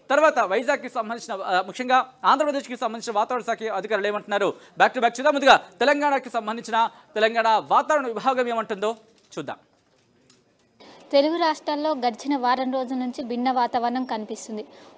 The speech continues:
Speaker 2: వచ్చే మూడు రోజులు వాతావరణం ఎలా ఉండబోతుంది అనే అంశాలు మనతో చెప్పడానికి ఐఎండీ సీనియర్ అధికారి శ్రావణి ఉన్నారు, వారితో మాట్లాడదాం.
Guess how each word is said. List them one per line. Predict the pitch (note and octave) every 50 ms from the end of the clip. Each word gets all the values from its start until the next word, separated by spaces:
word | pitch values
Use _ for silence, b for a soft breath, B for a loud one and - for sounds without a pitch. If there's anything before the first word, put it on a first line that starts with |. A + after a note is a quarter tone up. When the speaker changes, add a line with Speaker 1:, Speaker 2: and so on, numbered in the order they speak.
| -
Speaker 2:
వచ్చే | B3 A#3+ - E4+ E4+
మూడు | E4 D#4+ D#4 D4+ C#4+
రోజులు | D4 C#4 C#4 D4
వాతావరణం | C#4 B3+ A#3 A#3 A#3 C4+ C4 B3 B3+ B3+ B3+ B3+ A#3 - -
ఎలా | B3 C4 B3+ B3+
ఉండబోతుంది | B3 B3+ B3 A#3+ A3+ A3 A3 G#3+ A#3 G#3 G#3 G#3 - B B B B B B
అనే | C4+ B3+ B3+
అంశాలు | B3 B3 A#3+ - C#4+ C4+ C#4+
మనతో | C#4 C4 B3 A#3+ B3+ B3 - B3+
చెప్పడానికి | A3 - A#3 A3+ A3+ A3+ A3 - - -
ఐఎండీ | A#3 A#3 B3 B3+ C4 B3+ C4+ A#3+ - - - -
సీనియర్ | C4 B3 A#3+ B3 B3 A#3+
అధికారి | A3+ G#3+ A#3 - A#3+ A3 A3 A3 G#3+
శ్రావణి | - - - A#3 A3+ A3+ A3+
ఉన్నారు, | A#3 A3 A3 A3+
వారితో | C4 C4+ A#3 G#3+ - G#3+
మాట్లాడదాం. | G#3+ G#3+ G#3 A3 G#3+ G#3+ G#3 C#4+